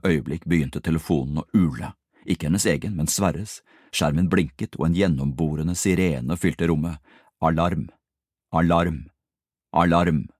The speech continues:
Bevegelse oppdaget sektor kjeller. Overmannet av redsel holdt hun ikonet på skjermen inne, men ulingen bare fortsatte, og hun ble bedt om å verifisere med et fingeravtrykk på skjermen.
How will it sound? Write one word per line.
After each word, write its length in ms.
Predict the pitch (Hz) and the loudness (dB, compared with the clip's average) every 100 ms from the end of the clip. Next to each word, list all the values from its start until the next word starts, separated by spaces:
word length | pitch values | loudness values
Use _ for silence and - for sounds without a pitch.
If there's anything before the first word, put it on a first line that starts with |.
| _ _ _ _ _ - | _ _ _ _ _ -4
Bevegelse 520 | 87 82 78 85 - | 0 2 0 0 0
oppdaget 500 | 80 - 78 87 - | -2 0 -2 -2 -6
sektor 320 | - 76 - 80 | -4 -4 -2 -2
kjeller. 460 | - 85 73 98 - _ _ _ _ _ _ _ _ _ _ _ _ - | 0 -2 -2 -10 -18 _ _ _ _ _ _ _ _ _ _ _ _ -2
Overmannet 680 | 113 67 69 76 78 92 87 | -2 -2 -4 -4 -4 -4 0
av 100 | 85 | 0
redsel 380 | 76 - - 104 - | 0 -6 -14 -18 -4
holdt 240 | 78 - | -4 -2
hun 140 | 80 80 | -2 -4
ikonet 340 | - 71 78 | -4 -4 -4
på 120 | 82 - | -4 -2
skjermen 300 | 73 73 87 | 0 0 0
inne, 220 | 73 95 - - | -2 -4 -10 -4
men 100 | 85 | -2
ulingen 480 | - 92 67 71 85 | 0 0 -2 -2 -2
bare 160 | 82 78 | -2 -2
fortsatte, 400 | 76 - - 85 | -2 -6 -6 -2
og 80 | 80 | 0
hun 80 | |
ble 80 | 82 80 | 0 -2
bedt 180 | 78 - | -4 -4
om 140 | 76 | -2
å 60 | 71 | -2
verifisere 600 | 78 82 - - 71 78 | -2 -4 -4 -2 -4 -4
med 140 | 82 | -6
et 60 | - | -2
fingeravtrykk 640 | 165 64 69 73 90 - | -2 0 -4 -4 -6 -4
på 80 | - | -4
skjermen. 320 | 82 69 107 | -2 -4 -6